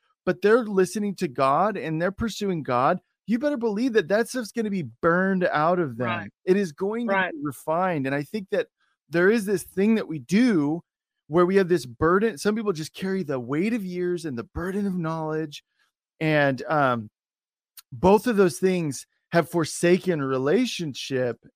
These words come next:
Speaker 1: and
Speaker 2: Right.
Speaker 1: are, are beholden to religion. And they go to other people and they go,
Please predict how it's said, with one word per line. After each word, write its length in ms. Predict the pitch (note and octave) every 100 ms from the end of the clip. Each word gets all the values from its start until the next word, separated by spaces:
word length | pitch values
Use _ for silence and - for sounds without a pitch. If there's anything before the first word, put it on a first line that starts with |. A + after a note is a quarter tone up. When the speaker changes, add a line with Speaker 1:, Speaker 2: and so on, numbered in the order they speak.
| -
Speaker 1:
and 120 | D#3+
Speaker 2:
Right. 240 | D#3 C#3
Speaker 1:
are, 80 | D3 - _ C3+ A#2
are 80 | E3
beholden 600 | D3 A#2+ G3 G#3+ G3 D#3+ -
to 380 | E3+ D3 C#3 -
religion. 760 | C3 C#3+ C4+ G#3 D#3+ B2+ A#2+ - _ _ -
And 180 | F3 F3+
they 100 | F3+
go 260 | C#3+ G3+ A3+
to 140 | G#3
other 180 | E3+ F3
people 300 | - G#3+ G3
and 100 | F3+
they 80 | E3
go, 220 | D3 C#3